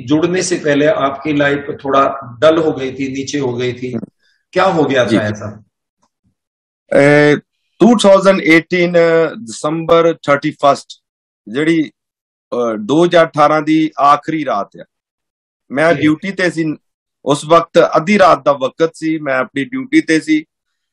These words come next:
Speaker 2: ਮੈਨੂੰ ਬੁਖਾਰ ਹੋਇਆ।
Speaker 1: ਹੂੰ।
Speaker 2: ਔਰ, ਅਹ, ਸੂਰੇ,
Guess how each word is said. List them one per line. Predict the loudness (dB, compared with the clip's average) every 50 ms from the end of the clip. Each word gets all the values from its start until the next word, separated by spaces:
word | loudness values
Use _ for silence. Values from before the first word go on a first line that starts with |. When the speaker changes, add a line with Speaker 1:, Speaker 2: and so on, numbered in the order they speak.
| _ _ _ -6
Speaker 2:
ਮੈਨੂੰ | -2 0 2 4 4 4 4 4 2 2
ਬੁਖਾਰ | 0 -2 0 2 2 4 4 4 4 4
ਹੋਇਆ। | 2 2 2 2 2 0 -2 _ _ _ _ _ _ _ _ _ _ _ _ _ _ _ -8
Speaker 1:
ਹੂੰ। | -6 -6 -6 -6 -10 -14 -18 _ _ _ _ _ _ _ _ _ _ _ _ _ _ _ _ _ _ -2
Speaker 2:
ਔਰ, | 0 2 2 2 0 -2 -4 -16 -20 _ _ _ -10
ਅਹ, | -6 -2 -2 -2 -2 -4 -6 -12
ਸੂਰੇ, | -14 -16 -12 -6 -2 -2 -2